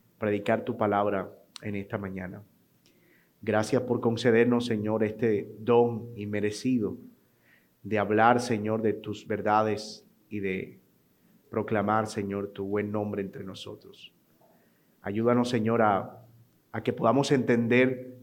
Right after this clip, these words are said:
el sentido de este texto y también, Señor, que no solo lo entendamos, sino que podamos ser animados, exhortados y apuntados a Cristo,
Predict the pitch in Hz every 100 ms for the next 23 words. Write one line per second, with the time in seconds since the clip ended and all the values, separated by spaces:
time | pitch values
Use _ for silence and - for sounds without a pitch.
0 | _ _ _ - - - 113 131 113 -
1 | 160 170 185 175 170 196 123 143 131 127
2 | 123 - 139 - - - _ _ _ _
3 | _ _ _ - _ _ - 110 107 110
4 | - 123 117 139 139 139 135 135 113 113
5 | 120 117 143 139 135 135 123 127 131 104
6 | - 101 101 120 117 110 113 120 - -
7 | _ _ _ _ _ _ _ _ _ -
8 | 110 110 110 113 110 113 117 131 135 127
9 | - - - 113 101 120 117 123 120 -
10 | - 113 107 113 107 101 110 113 113 110
11 | - 107 104 - -